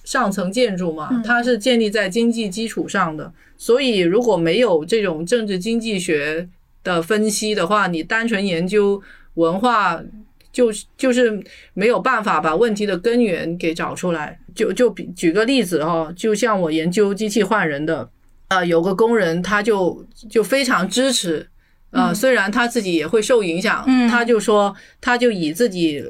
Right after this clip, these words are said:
Speaker 1: 老家种地的经历，因为农民工嘛，他是河南的，他说，呃，“我们老家以前呢，一百个人种地养活一百个人，现在两个人种地，呃，因，因为机器化了，所以能养活一百个人，
Speaker 2: 嗯。
Speaker 1: 所以这个，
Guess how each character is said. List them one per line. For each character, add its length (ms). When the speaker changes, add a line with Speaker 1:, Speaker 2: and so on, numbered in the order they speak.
Speaker 1:
老 200
家 240
种 240
地 160
的 120
经 260
历， 260
因 100
为 80
农 160
民 160
工 180
嘛， 240
他 160
是 140
河 220
南 200
的， 160
他 160
说， 280
呃 160
，“我 160
们 160
老 180
家 240
以 220
前 260
呢， 120
一 120
百 320
个 220
人 160
种 220
地 180
养 180
活 120
一 100
百 240
个 140
人， 180
现 180
在 100
两 200
个 140
人 180
种 240
地， 340
呃， 280
因， 320
因 140
为 100
机 200
器 160
化 260
了， 140
所 160
以 100
能 240
养 180
活 140
一 140
百 240
个 120
人， 200
Speaker 2:
嗯。 20
Speaker 1:
所 180
以 220
这 140
个， 260